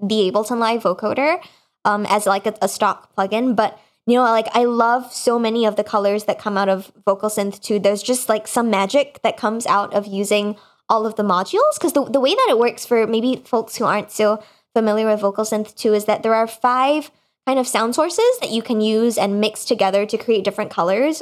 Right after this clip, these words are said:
of, uh, vocal synthesis, um, textures.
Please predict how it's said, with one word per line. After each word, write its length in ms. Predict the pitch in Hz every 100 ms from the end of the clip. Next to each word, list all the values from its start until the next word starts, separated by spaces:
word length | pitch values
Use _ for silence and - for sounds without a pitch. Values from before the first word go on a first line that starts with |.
| -
of, 300 | 202 240 - _ _ _
uh, 120 | 208 196
vocal 380 | 202 220 226 226
synthesis, 880 | 226 208 214 - 208 214 - - _ _ -
um, 260 | 190 185 -
textures. 500 | - 208 - 269 269